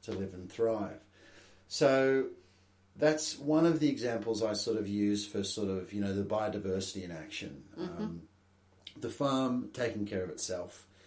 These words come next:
Speaker 1: And, and the more that we can kind of do those things, the better. Uh, you know, it's, and it's not about importing things. You know, we, we bought some trichogramma wasps, but it turned out we actually had some species already there. But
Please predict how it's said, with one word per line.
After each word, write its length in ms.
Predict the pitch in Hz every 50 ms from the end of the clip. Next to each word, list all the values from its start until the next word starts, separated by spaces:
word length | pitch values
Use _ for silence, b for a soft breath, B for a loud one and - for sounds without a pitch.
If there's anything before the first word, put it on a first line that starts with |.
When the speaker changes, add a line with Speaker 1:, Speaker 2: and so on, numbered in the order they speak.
| B B B B B B
Speaker 1:
And, 180 | B 120 117
and 220 | - - 117 113 113
the 60 | 120
more 260 | 127 135 147 160 160
that 140 | 160 143 -
we 100 | - 120
can 160 | - - 113
kind 200 | 110 120 110 107
of 100 | 104 98
do 180 | 101 107 110 113
those 280 | 110 107 104 101 101 -
things, 480 | 110 101 98 98 98 95 - - 82 87
the 60 | 98
better. 440 | - - 101 95 95 95 92 90 92 92 - - 95
Uh, 380 | 98 98 98 95 95 95 98 95 -
you 80 | 127 127
know, 180 | 123 120 123
it's, 260 | 123 117 117 - - B B B B B B B B
and 120 | 151 156
it's 200 | 160 165 160 -
not 180 | 165 165 170 202
about 460 | 202 - 180 156 151 135 - - - - _ _ _ _ _ _ _ _ _ _
importing 580 | 139 139 131 123 - 135 131 139 147 147 143 139
things. 420 | 139 - 123 110 107 107 104 -
You 60 | 135
know, 80 | 127 127
we, 140 | 131 151 151
we 180 | 151 - 151 147
bought 320 | - 110 117 131 - -
some 200 | - - 131 113
trichogramma 420 | 107 - 117 113 107 104 104 101 104
wasps, 280 | 101 101 101 - -
but 100 | - -
it 80 | - -
turned 200 | - 139 135 127
out 140 | 117 101 101
we 80 | 104
actually 300 | 101 98 - - 98 98
had 220 | 98 113 117 123 -
some 340 | - 120 101 90 80 80 - - - -
species 520 | - - - 90 107 104 - 101 95 95
already 260 | 101 101 101 95 98
there. 420 | 92 95 117 127 127 107 - - - - B B B B B B B B B B B
But 240 | - 151 139 - -